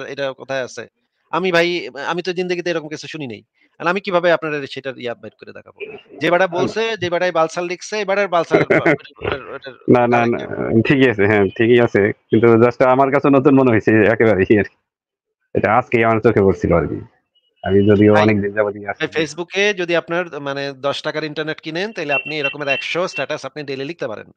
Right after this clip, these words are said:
Speaker 1: হ্যাঁ? আমি মনে করেন Facebook-এ লেখলাম যে, আহ, "ঘুমাইলে, আহ, এইডস ভালো হয়ে যায়।" হ্যাঁ?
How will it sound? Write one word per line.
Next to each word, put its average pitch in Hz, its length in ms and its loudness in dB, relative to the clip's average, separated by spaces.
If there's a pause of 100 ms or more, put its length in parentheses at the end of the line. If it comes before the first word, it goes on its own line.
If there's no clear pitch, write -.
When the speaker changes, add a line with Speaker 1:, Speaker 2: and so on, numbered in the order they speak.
Speaker 1:
হ্যাঁ? 226 200 -8 (280)
আমি 190 200 -2
মনে 190 180 -2
করেন 170 180 -4
Facebook-এ 151 380 -10
লেখলাম 123 400 -8
যে, 160 280 -8 (440)
আহ, 131 240 -4
"ঘুমাইলে, 185 600 -2 (440)
আহ, 127 300 -4
এইডস 165 280 -2
ভালো 139 160 2
হয়ে 131 100 -2
যায়।" 104 200 -18 (100)
হ্যাঁ? 226 160 -10